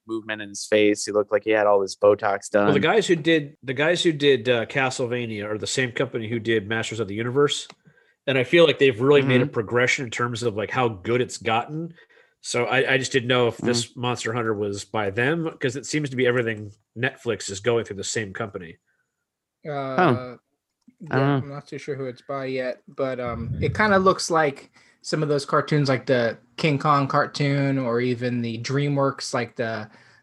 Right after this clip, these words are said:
Speaker 3: um, the How to Train a Dragon.
Speaker 1: The Dragon
Speaker 3: Yeah,
Speaker 1: movies?
Speaker 3: kind of. I,
Speaker 1: Yeah.
Speaker 3: I would definitely say How, How to Train a Dragon
Speaker 1: It's
Speaker 3: is
Speaker 1: soft.
Speaker 3: better.
Speaker 1: That's the best way. It's,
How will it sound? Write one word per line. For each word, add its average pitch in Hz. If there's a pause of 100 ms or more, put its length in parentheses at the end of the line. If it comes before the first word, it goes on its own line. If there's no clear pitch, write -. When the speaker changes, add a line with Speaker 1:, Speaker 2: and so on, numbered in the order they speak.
(120)
Speaker 3:
um, 107 (920)
the 123 (460)
How 156
to 131
Train 143
a -
Dragon. 147
Speaker 1:
The 117
Dragon 120
Speaker 3:
Yeah, 127
Speaker 1:
movies? 131
Speaker 3:
kind 233
of. 233 (100)
I, 151
Speaker 1:
Yeah. 127
Speaker 3:
I 175
would 151
definitely 165
say 147
How, 147
How 135
to 139
Train 160
a 139
Dragon 143
Speaker 1:
It's 143
Speaker 3:
is -
Speaker 1:
soft. 226
Speaker 3:
better. 170 (160)
Speaker 1:
That's 190
the 208
best 190
way. 190 (120)
It's, 180